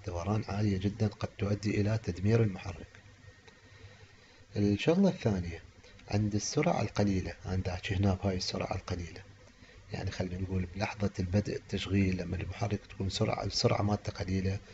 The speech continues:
هذا المحرك ينطيني تورك عالي جدًا جدًا جدًا.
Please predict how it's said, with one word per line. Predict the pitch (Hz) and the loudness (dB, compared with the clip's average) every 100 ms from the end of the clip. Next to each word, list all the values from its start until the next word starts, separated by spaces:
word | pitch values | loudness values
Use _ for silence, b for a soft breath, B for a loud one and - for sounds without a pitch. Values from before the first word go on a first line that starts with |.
| B B B | B B B
هذا | - 120 | 2 4
المحرك | 143 113 117 110 107 - | 4 4 2 2 0 2
ينطيني | 98 90 113 120 101 | 0 0 2 4 2
تورك | - 104 107 - - | 0 -2 -2 -4 0
عالي | 104 107 90 | 2 2 2
جدًا | 85 104 107 92 | 0 0 0 0
جدًا | 90 - 120 | 0 0 2
جدًا. | 110 98 - - | 2 2 -2 -8